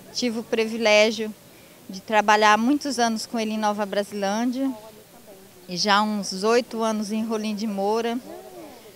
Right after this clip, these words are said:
E ele nunca disse um não ao ser humano. Todas as gestantes, todas as amigas, nós como os colegas de trabalho, ele sempre era o primeiro a,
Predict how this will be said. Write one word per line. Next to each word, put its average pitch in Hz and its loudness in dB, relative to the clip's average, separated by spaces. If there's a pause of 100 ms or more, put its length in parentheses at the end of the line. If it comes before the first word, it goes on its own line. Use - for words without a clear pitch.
(160)
E 202 -4
ele 233 2
nunca 302 2
disse 277 -4
um 285 2
não 254 2 (560)
ao 208 -2
ser 226 0
humano. 175 -4 (920)
Todas 233 0
as 226 2
gestantes, 214 -4
todas 226 -2
as 208 0
amigas, 208 -4 (460)
nós 226 4
como 226 -2
os - -12
colegas 214 0
de 214 -8
trabalho, 208 0 (480)
ele 214 -2
sempre 247 -2 (760)
era 214 2
o 214 -2
primeiro 214 0
a, 190 0